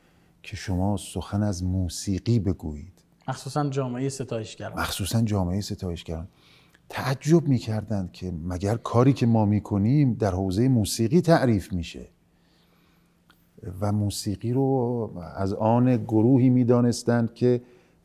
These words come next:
Speaker 1: اه، به هر حال از مذهب دور هستند.
Speaker 2: رنگ و لعاب دینی و مذهبی ندارند.
Speaker 1: ندارند. و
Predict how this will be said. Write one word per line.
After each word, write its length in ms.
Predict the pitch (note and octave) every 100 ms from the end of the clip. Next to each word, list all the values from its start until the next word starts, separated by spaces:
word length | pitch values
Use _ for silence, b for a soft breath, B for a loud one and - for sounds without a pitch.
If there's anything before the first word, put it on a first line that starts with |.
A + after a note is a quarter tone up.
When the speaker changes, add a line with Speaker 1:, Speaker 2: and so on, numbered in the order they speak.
| -
Speaker 1:
اه، 440 | G#2 G2+ G2 E2+
به 220 | E2+ -
هر 140 | F#2+ F#2
حال 380 | E2+ G#2 A2+ -
از 320 | G2+ F#2+ G#2 _ b b b b
مذهب 840 | F#2 G2 F2+ E2+ F#2 G#2 A#2+ A2 - -
دور 280 | A2 C3+ D3
هستند. 640 | G2 G2 F2 - F2+ D#2 A2
Speaker 2:
رنگ 200 | D3+ D3+
و 40 |
لعاب 440 | D3 D3 D#3+ D#3
دینی 320 | C#3+ D3+ D3 D#3
و 60 |
مذهبی 440 | D3+ C#3 C#3 C3 C#3
ندارند. 300 | B2 C#3+ A2
Speaker 1:
ندارند. 540 | B2 A#2+ F2+ D2 C#2+ - _ _ _ _ b b b b b - _ _ _ _ G2+
و 460 | F2+ G2 G#2 G#2